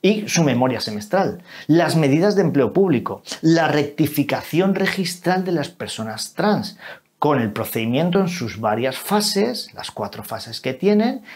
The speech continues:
el efecto y la reversibilidad, y la competencia en el procedimiento sancionador, que resuelve esa igualdad en el plazo de seis meses.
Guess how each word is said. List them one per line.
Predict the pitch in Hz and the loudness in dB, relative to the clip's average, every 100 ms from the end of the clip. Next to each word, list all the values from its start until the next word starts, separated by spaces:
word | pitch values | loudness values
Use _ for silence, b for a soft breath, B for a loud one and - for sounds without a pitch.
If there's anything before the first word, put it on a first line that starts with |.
| B | B
el | - 220 | -4 -2
efecto | 214 147 143 226 233 | 0 -2 0 -2 0
y | 196 | 2
la | 139 117 | 2 2
reversibilidad, | 117 110 104 - 104 123 208 220 B B B | -2 -2 -4 -4 -4 -2 -2 -2 B B B
y | 156 | 2
la | 143 117 | 2 2
competencia | 131 120 107 156 175 220 | 0 0 0 0 0 2
en | |
el | 208 | 0
procedimiento | - 110 107 135 175 - | -2 -6 -2 -2 -2 -4
sancionador, | 135 110 110 175 214 208 | -6 -6 -2 0 0 -2
que | 123 | -6
resuelve | 101 101 104 104 | -6 -10 -12 -10
esa | - | -8
igualdad | 117 117 123 - | -4 -2 -2 -2
en | 113 | -6
el | 104 | -6
plazo | - - 208 208 | -6 -6 -8 -6
de | 127 - - | -6 -6 -8
seis | - - 156 175 - - | -12 -8 -8 -10 -14 -10
meses. | 170 185 - - - | -10 -8 -10 -10 -20